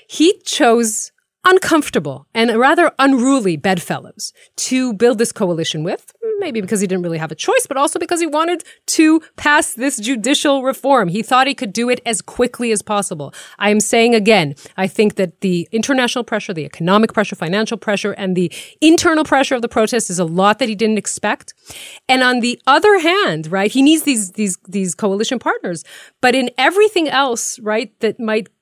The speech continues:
happen, any sort of flare-up that could happen because Itamar Ben-Gvir decides to do something or Bezalel Smotrich decides to do something, and these are people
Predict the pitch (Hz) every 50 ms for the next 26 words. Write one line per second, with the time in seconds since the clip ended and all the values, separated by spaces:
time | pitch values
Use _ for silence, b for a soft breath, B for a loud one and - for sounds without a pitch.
0 | _ _ _ _ - - - 277 302 - _ - 180 156 156 - - 220 226 262
1 | 302 285 - - 262 240 214 214 185 - - - 196 226 254 277 247 190 156 -
2 | - 185 180 - 196 180 190 214 220 220 226 208 196 180 185 - 214 180 175 -
3 | 220 269 240 220 214 208 175 214 214 226 220 190 214 214 190 180 202 - - 226
4 | 208 202 202 196 196 - - 185 170 214 214 190 - 220 196 185 - 202 185 180
5 | 160 160 170 - 214 208 214 214 208 - 220 226 247 247 269 254 - - - 202
6 | 185 - 220 202 196 - 208 185 196 214 190 - 214 196 185 208 190 185 185 180
7 | 175 196 180 - 220 214 - 220 202